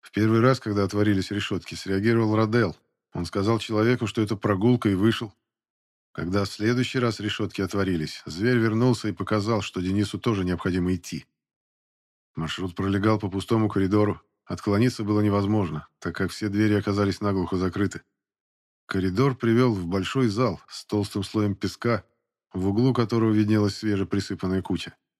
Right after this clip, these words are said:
Из-за отсутствия воды в рационе Денису особо-то и не хотелось в туалет, а гулять в плохо пахнущем помещении совершенно не было желания. Он оглядел помещение с низким потолком и, развернувшись, пошёл обратно в камеру.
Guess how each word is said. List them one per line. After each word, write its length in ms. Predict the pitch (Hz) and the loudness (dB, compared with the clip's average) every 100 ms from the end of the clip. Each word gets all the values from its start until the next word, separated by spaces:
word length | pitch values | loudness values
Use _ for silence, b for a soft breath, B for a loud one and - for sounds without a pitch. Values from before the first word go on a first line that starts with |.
| _ _ _ _ _ _ _ _ | _ _ _ _ _ _ _ _
Из-за 300 | - 78 92 | -10 -6 -4
отсутствия 460 | 92 113 110 - 107 | -4 -4 -4 -2 0
воды 320 | 104 101 127 | 2 2 2
в 60 | 120 | 0
рационе 440 | 117 120 113 107 | -2 -2 0 0
Денису 400 | 98 110 123 110 | 2 2 0 0
особо-то 400 | 101 120 110 107 | -4 -2 -2 -2
и 40 | |
не 80 | 101 | -2
хотелось 440 | - 92 - 117 104 | -2 -4 -2 -2 -4
в 80 | |
туалет, 420 | - 95 95 82 _ _ _ _ _ - | -4 -2 -2 -4 _ _ _ _ _ -10
а 100 | 80 | -4
гулять 400 | 90 90 127 117 | -2 2 2 0
в 80 | |
плохо 300 | - 110 104 | 0 0 0
пахнущем 500 | 101 113 101 98 98 | 0 0 0 -4 -6
помещении 480 | 90 98 95 104 87 | -2 -2 -2 -4 -4
совершенно 480 | 82 90 80 104 104 | -4 -6 -6 -4 0
не 140 | 110 | 0
было 180 | 107 107 | 2 2
желания. 460 | 107 110 101 78 - _ _ _ _ _ _ _ _ _ | 2 0 0 -4 -8 _ _ _ _ _ _ _ _ _
Он 160 | 85 90 | -4 -2
оглядел 400 | 95 101 110 101 | 0 2 2 2
помещение 520 | 104 101 120 123 113 | 0 0 -2 0 -2
с 100 | - | -2
низким 300 | 110 - 98 | -4 -4 -4
потолком 540 | 104 104 104 127 113 | -2 -2 0 2 2
и, 40 | 107 | 2
развернувшись, 560 | 104 107 123 123 98 | 0 0 0 -2 -6
пошёл 360 | - 104 - 104 | -6 -4 -2 -2
обратно 340 | 90 98 90 | 0 -2 -4
в 80 | 85 | -4
камеру. 380 | 107 95 85 | 0 0 -2